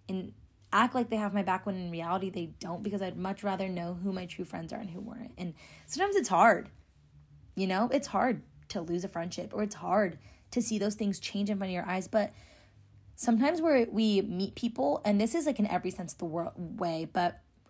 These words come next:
any type of relationship, whether it's romantic or just a friendship relationship, but all types of relationships,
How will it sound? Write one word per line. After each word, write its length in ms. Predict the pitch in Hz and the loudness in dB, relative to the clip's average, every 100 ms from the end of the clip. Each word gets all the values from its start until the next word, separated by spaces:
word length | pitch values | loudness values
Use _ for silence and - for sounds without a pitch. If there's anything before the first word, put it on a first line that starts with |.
| _ - | _ 4
any 260 | 277 294 | 6 6
type 220 | - 165 | 2 -2
of 120 | 165 160 | -2 -2
relationship, 560 | 160 156 147 151 160 | -2 -2 -6 -6 -4
whether 280 | 160 180 190 | 0 2 2
it's 180 | 180 - | 0 -4
romantic 500 | 170 170 185 185 - | -6 -4 -4 -4 -6
or 140 | 175 | -10
just 200 | 160 170 | -10 -10
a 60 | - | -6
friendship 380 | 170 196 196 - | -2 -2 -4 -4
relationship, 540 | 165 165 202 202 202 | -6 -6 -8 -8 -8
but 120 | 180 | 2
all 180 | 180 226 | 4 6
types 260 | 233 208 - | 4 0 -2
of 60 | |
relationships, 680 | 180 175 190 190 175 160 | -6 -4 -4 -6 -8 -8